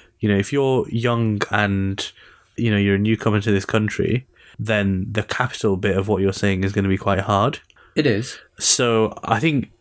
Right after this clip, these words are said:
Speaker 1: well, I like to think that I would be thinking that I'm gonna take all this knowledge and stuff, and I'm gonna start maybe writing a blog about it or doing YouTube videos about
Speaker 2: Mm,
Speaker 1: it.
Speaker 2: that's interesting.
Speaker 1: Because that's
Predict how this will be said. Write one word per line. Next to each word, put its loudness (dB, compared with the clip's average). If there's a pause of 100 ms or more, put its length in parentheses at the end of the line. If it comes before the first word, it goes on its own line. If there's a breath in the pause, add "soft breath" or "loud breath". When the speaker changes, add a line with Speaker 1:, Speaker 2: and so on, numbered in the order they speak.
(200)
Speaker 1:
well, 0
I 2
like 0
to 0
think -2
that 2
I 2
would 0
be 0
thinking -2 (220 loud breath)
that 0 (100)
I'm 2
gonna 2
take 0
all 2
this -2
knowledge -2 (100)
and -2
stuff, -4 (200 loud breath)
and 2 (120)
I'm 2
gonna 0
start 0
maybe 2
writing 0
a 2
blog 0
about 0
it -2 (480 loud breath)
or 2
doing 0 (140)
YouTube -2
videos 0
about 2
Speaker 2:
Mm, 4
Speaker 1:
it. 0
Speaker 2:
that's -2
interesting. -2
Speaker 1:
Because 0
that's -2